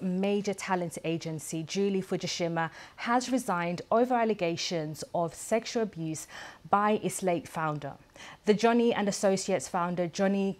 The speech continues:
Kitagawa, is accused of abusing a large number of, of young men from the nineteen fifties through to the twenty tens.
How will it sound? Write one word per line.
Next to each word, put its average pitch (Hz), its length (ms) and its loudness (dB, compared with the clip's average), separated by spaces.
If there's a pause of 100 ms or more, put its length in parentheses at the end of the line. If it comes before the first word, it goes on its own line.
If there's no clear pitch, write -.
(120)
Kitagawa, 180 720 2 (320)
is 226 120 6
accused 269 400 4
of 247 120 6
abusing 202 640 2
a 208 80 2
large 208 560 2
number 202 320 0
of, 202 120 2 (200)
of 185 160 4
young 208 360 2
men 160 280 -2
from 180 400 2
the 175 100 -2
nineteen 202 560 0
fifties 170 560 -4
through 175 380 -2
to - 200 -4
the 160 200 -2
twenty 160 400 -6
tens. 147 480 -6